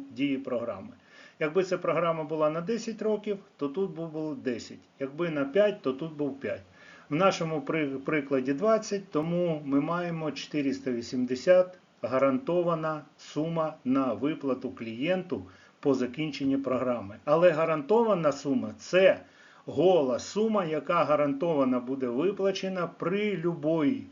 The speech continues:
е, любій ситуації. А додатковий інвестиційний дохід,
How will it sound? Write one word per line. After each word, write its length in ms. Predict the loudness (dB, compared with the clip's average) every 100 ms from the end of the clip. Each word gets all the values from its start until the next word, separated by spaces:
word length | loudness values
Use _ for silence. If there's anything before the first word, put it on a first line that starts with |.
| -6
е, 220 | -4 -2
любій 380 | -2 -4 -4 -8
ситуації. 760 | -6 -6 -2 -2 -4 -12 -18 -18 -20 -20 -20 -16 4
А 140 | 6
додатковий 920 | 6 4 2 2 8 8 8 4 -4 -8
інвестиційний 840 | -8 -6 -8 -12 -14 -8 -2 0
дохід, 420 | 0 -2 -4 -14